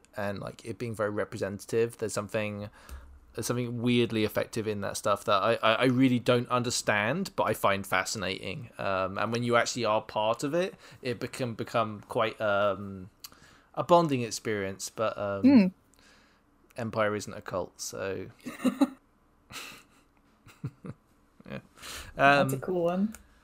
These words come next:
Speaker 1: Yeah, that's awesome. That sounds, like, absolutely fascinating. Is there, is there any other, like, yearly activities that maybe go down that people should maybe check out, or, or, or
Speaker 3: We
Speaker 1: maybe
Speaker 3: don't
Speaker 1: not?
Speaker 2: Yeah, au-,
Speaker 3: Yeah.
Speaker 2: autumn we have the night market.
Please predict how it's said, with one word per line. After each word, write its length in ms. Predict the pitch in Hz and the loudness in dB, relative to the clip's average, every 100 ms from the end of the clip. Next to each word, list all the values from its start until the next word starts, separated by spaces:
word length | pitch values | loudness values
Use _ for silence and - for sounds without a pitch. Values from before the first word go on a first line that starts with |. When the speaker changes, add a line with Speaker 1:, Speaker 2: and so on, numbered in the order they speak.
| _ - _ | _ -20 _
Speaker 1:
Yeah, 280 | - 147 120 | -8 0 2
that's 240 | 107 165 - | 4 2 0
awesome. 480 | 147 160 - 98 | 0 0 -2 -2
That 100 | 95 | -2
sounds, 300 | 123 156 156 | 2 4 4
like, 140 | 131 120 | 0 0
absolutely 460 | 123 139 - 127 107 | -2 -4 -4 -8 -4
fascinating. 580 | 120 117 - 123 123 - | -2 -2 -4 -8 -8 -6
Is 160 | 139 | 0
there, 100 | 151 | 2
is 120 | 170 | 2
there 80 | 143 | 4
any 140 | 156 156 | 4 6
other, 520 | 156 151 143 139 120 - - | 6 8 8 6 4 -4 -2
like, 340 | 113 120 - - 160 - 151 | -2 -2 -10 -16 -16 -10 -8
yearly 460 | 117 127 123 117 110 | 0 4 4 4 0
activities 600 | 107 - 117 107 113 107 | -2 -4 -4 -4 -6 -6
that 140 | - - | -6 -6
maybe 220 | 107 107 | -6 -6
go 220 | 104 101 | -4 -4
down 400 | 98 95 95 95 | -2 -4 -4 -6
that 260 | 95 - - | -8 -10 -12
people 260 | 113 - | -12 -10
should 160 | - - | -12 -10
maybe 200 | 113 - | -10 -10
check 260 | - 110 - | -10 -10 -8
out, 260 | 65 65 - | -8 -10 -12
or, 160 | 101 - - | -16 -16 -12
or, 160 | 113 107 | -12 -6
or 60 | 120 | 0
Speaker 3:
We 60 | |
Speaker 1:
maybe 200 | 127 127 | 0 2
Speaker 3:
don't 140 | 139 220 | 4 8
Speaker 1:
not? 100 | 233 | 12
Speaker 2:
Yeah, 440 | 254 277 240 214 - - _ | 12 12 12 10 8 4 _
au-, 120 | 240 | 10
Speaker 3:
Yeah. 100 | 269 247 | 10 8
Speaker 2:
autumn 300 | 226 269 277 262 | 12 12 12 10
we 80 | 262 | 10
have 120 | 247 | 10
the 80 | 220 | 8
night 220 | 226 233 | 8 6
market. 500 | 170 170 247 - | 4 4 2 0